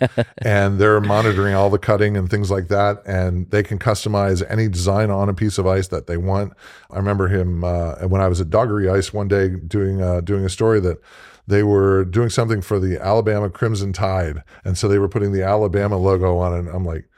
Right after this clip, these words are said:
Speaker 2: "Dang, I didn't even know that was possible." It was like the world went from black and white to color on that, you know?
Speaker 1: <laughs>
Speaker 2: Um, so what are some of the things that are exciting you about Tampa's cocktail scene right now?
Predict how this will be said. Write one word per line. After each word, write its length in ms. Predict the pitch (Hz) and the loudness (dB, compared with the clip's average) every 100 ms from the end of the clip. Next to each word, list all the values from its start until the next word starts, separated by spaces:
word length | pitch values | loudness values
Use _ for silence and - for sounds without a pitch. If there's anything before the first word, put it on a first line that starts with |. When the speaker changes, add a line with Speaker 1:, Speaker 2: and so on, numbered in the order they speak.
| _ _ _ _ | _ _ _ _
Speaker 2:
"Dang, 100 | - 160 | -14 -8
I 20 | |
didn't 80 | 208 190 | -4 -2
even 80 | 113 | 0
know 140 | 110 | 0
that 40 | 110 | 0
was 140 | 101 | -2
possible." 280 | 175 156 107 | -2 0 0
It 20 | |
was 100 | 101 | 0
like 120 | 113 | 0
the 60 | 104 | 0
world 220 | 107 113 | 0 2
went 160 | 110 92 | 0 -4
from 100 | 95 | -6
black 240 | 98 98 | -4 -4
and 80 | 107 | -4
white 140 | 101 | -2
to 80 | 98 | -2
color 380 | - 117 113 98 | 0 0 2 2
on 140 | 90 | 2
that, 220 | 82 - - | 2 -2 0
you 60 | 107 | 0
know? 240 | 87 90 98 | 0 -2 -4
Speaker 1:
<laughs> 40 | - - - - - - | -12 -20 -20 -20 -14 0
Speaker 2:
Um, 360 | 123 123 123 - | 4 4 2 -4
so 300 | - 147 135 | 0 2 4
what 260 | 120 143 220 | 2 2 2
are 120 | 160 | 0
some 200 | - 147 | 0 0
of 40 | 131 | 0
the 60 | |
things 200 | 127 123 | 0 2
that 100 | 113 | 2
are 60 | 104 | 2
exciting 340 | 92 104 104 | 0 -2 0
you 80 | 107 | -2
about 240 | 92 92 82 | -2 -4 -6
Tampa's 320 | 117 98 95 | -8 -6 -8
cocktail 380 | - 98 - 92 | -10 -10 -8 -8
scene 220 | - 90 | -6 -8
right 200 | 87 71 | -8 -8
now? 300 | 78 76 | -10 -10